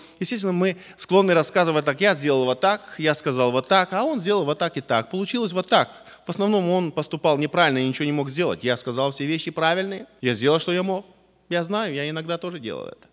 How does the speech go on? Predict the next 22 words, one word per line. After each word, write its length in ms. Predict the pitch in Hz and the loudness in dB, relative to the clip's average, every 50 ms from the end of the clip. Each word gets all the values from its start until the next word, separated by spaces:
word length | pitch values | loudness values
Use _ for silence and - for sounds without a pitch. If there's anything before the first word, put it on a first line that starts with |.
| - | -6
И 80 | - 160 | -4 -4
вы 100 | 175 233 | -2 -2
это 180 | 370 - - 113 | -4 -6 -8 -8
делали. 300 | 107 92 76 69 - - _ _ _ - | -6 -6 -6 -6 -8 -14 _ _ _ -2
Но 80 | 160 185 | -2 -2
это 100 | 190 220 | 0 0
как 160 | 214 226 226 | -2 0 0
раз 140 | 233 240 - | 0 -2 -2
тот 160 | - 226 - | -4 -6 -4
случай, 440 | - 233 233 220 - 147 101 82 - _ _ _ _ | -4 -4 -4 -2 -2 -2 -4 -4 -6 _ _ _ _
когда 460 | - 165 151 147 170 165 151 135 131 - - - - - _ _ - | -8 -6 0 4 6 6 6 4 2 -2 -12 -20 -20 -20 _ _ -2
можем 260 | 233 277 302 294 285 | 0 0 2 2 2
ли 80 | 262 233 | 2 2
мы, 160 | 226 247 240 | 2 2 2
по 100 | - 214 | 0 -2
примеру 460 | 180 196 180 175 190 202 190 185 170 - | -2 0 0 2 4 6 6 6 4 4
агнца, 460 | 170 160 165 139 147 135 120 - 143 | 4 4 4 4 2 2 2 2 0
который 280 | 131 143 131 147 139 123 | -2 -2 0 0 0 0
берет, 340 | 113 139 131 147 175 202 - - - - - _ _ _ _ _ _ _ _ _ _ _ | 2 2 2 4 4 2 0 -4 -20 -20 -20 _ _ _ _ _ _ _ _ _ _ _
взять 240 | - 110 170 190 - | 0 2 2 2 2
на 100 | 170 156 | 0 -2
себя 420 | 147 - 135 120 139 151 156 123 | -2 -2 0 4 4 4 4 2